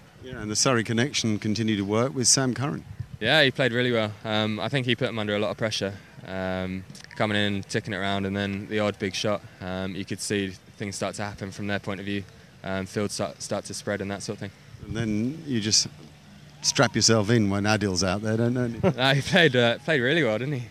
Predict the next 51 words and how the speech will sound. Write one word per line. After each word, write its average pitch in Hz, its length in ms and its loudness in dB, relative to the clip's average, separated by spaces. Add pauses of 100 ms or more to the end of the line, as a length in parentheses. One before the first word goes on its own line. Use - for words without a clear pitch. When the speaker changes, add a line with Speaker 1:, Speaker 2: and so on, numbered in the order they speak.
(100)
Speaker 2:
Um, 120 500 2
it 123 80 0
was 123 140 4
entertaining 135 540 0
from 117 140 -2
the 110 80 4
other 110 160 4
end. 123 220 0 (420)
Uh, 117 160 0
the 120 100 0
crowd 120 340 4
finally 113 280 0
got 110 140 2
a 113 40 -4
bit 113 160 -4
for 120 80 -2
their 107 140 4
money 117 240 2
after 104 440 0
watching 107 280 -4
me 120 140 -2
bat 98 200 -2 (340)
for 110 100 -10
most 101 200 -4
of 107 80 -2
the 104 80 0
day, 101 80 2
so, 101 260 2 (100)
um, 104 320 -2
no, 101 120 -2
that 101 80 2
was 98 100 0
really 107 140 0
good. 95 160 -4 (200)
Speaker 1:
Now 107 160 -10
you've 98 160 -6
got 127 100 -4
thirteen 113 560 2
runs 98 320 0
to - 160 -6
fight - 520 0
for 90 340 -4 (200)
tomorrow. 110 460 4
You 101 220 2
need 110 220 0 (140)
Jack 113 240 0 (300)
to 107 100 -4 (140)
do 104 340 4 (160)
everything 87 400 -4
for 87 160 -6
you. 76 140 -8